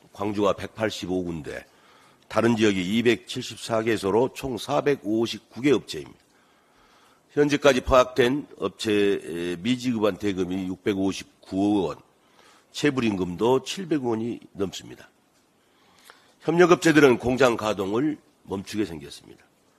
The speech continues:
협력업체, 하청업체들의 연쇄 부도가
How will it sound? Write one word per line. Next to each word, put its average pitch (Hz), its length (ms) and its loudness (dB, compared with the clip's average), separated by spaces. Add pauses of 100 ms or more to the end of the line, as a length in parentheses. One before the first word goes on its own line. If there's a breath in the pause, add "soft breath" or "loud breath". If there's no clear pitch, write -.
(520)
협력업체, 135 880 4
하청업체들의 117 1120 0
연쇄 117 300 2
부도가 107 560 0